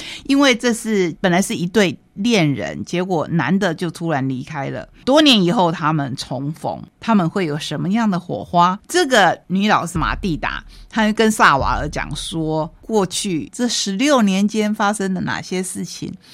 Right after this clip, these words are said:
我想这还是推理的一部分吧，就请你来看看了。要来跟您介绍宝瓶文化出版《麦卡》的难题，题目还不稀奇，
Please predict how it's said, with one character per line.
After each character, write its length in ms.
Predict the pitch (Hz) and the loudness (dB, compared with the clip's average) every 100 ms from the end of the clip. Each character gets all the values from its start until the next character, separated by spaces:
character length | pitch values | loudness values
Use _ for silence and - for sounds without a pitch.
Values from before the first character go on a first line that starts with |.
| - - - - _ | -20 -18 -20 -20 _
我 200 | 165 190 | 0 2
想 360 | 220 143 131 170 | 4 2 0 -4
这 120 | 196 | -4
还 240 | 175 160 156 | -4 -4 -8
是 200 | - 165 | -8 -10
推 240 | - 175 | -6 -4
理 120 | 165 | -4
的 140 | 107 127 | -8 -10
一 160 | 151 | -10
部 240 | - 165 156 | -8 -8 -6
分 260 | 156 139 | -6 -6
吧， 220 | - - 156 | -8 -12 -10
就 160 | 170 156 | -6 -6
请 320 | - 143 165 | -6 -4 -2
你 160 | 160 135 | -4 -6
来 220 | 87 123 | -8 -10
看 280 | - 185 160 | -6 -6 -6
看 240 | 165 147 135 | -6 -8 -10
了。 180 | 92 - - - - | -16 -20 -20 -10 0
要 120 | 214 | 2
来 160 | 156 160 | 2 -2
跟 180 | 185 | -2
您 300 | 165 156 180 | 0 0 -2
介 400 | 180 - 170 139 | -4 -2 0 -2
绍 480 | 147 - 185 160 90 - - - _ | -4 -4 0 0 -2 -10 -20 -20 _
宝 180 | 208 196 | 0 2
瓶 240 | 214 202 | 0 -2
文 140 | 202 233 | 0 0
化 200 | 220 170 | 2 0
出 240 | - 196 | -4 -10
版 240 | 170 135 | -6 -6
《麦 380 | 143 202 208 147 | -2 -2 -2 -2
卡》 300 | 139 - 92 | -4 -2 0
的 120 | - 160 | 2 2
难 420 | 170 139 170 220 | 2 6 8 6
题， 520 | - - 165 175 185 - | 4 -2 0 2 0 -8
题 180 | - 220 | -6 0
目 280 | 269 330 214 | 2 0 -2
还 160 | - 170 | -6 -6
不 100 | 185 | -6
稀 200 | - 180 | -8 -10
奇， 280 | - - | -12 -16